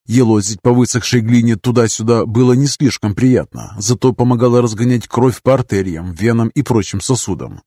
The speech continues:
Так что, когда путы наконец спали, я чувствовал себя более-менее сносно.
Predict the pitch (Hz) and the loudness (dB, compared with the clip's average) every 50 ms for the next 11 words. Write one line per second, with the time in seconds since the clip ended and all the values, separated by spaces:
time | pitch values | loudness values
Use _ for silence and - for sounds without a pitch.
0 | _ - 120 113 - - - 113 - 117 113 107 110 120 92 - - 113 107 - | _ -2 -2 -2 -2 -2 -6 -4 -4 -4 -2 0 0 0 0 0 -2 -2 0 0
1 | 107 104 110 - - 117 113 113 110 - - - - - - 110 95 92 98 104 | 0 -2 -2 0 0 0 0 0 -2 -4 -6 -8 -8 -6 -2 -2 -2 0 0 -2
2 | 95 - - 107 123 117 - - - 123 104 - - 117 113 - - 113 113 117 | -4 -4 -2 0 0 0 0 0 -2 -2 -2 -2 -2 -2 -2 -2 -2 0 0 0
3 | 117 110 107 127 139 127 117 113 123 120 113 110 110 - - - 104 85 - - | 0 0 2 2 2 2 2 2 2 2 0 0 -2 -2 -2 -4 -4 -4 -6 -8
4 | - - - - | -10 -12 -16 -18